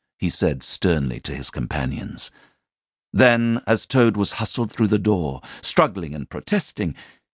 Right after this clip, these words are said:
he turned to the chauffeur in charge of the new motor car. "I'm afraid you won't be wanted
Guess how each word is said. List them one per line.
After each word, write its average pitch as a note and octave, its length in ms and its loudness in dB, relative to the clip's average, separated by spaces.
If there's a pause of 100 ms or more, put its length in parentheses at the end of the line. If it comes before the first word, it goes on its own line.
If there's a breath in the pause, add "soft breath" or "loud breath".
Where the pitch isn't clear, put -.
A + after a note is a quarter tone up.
he F3+ 120 8
turned E3+ 240 4
to B2+ 80 -6
the C3 100 0
chauffeur C3 500 2
in B2+ 200 4
charge F2+ 420 0
of D#2 100 -4
the D#2 100 -2
new C2 180 -4
motor C2 380 -6
car. - 420 -12 (1080)
"I'm A#2+ 300 4
afraid G#2 880 2
you F2 100 0
won't D2+ 300 0
be C2+ 120 -4
wanted - 600 0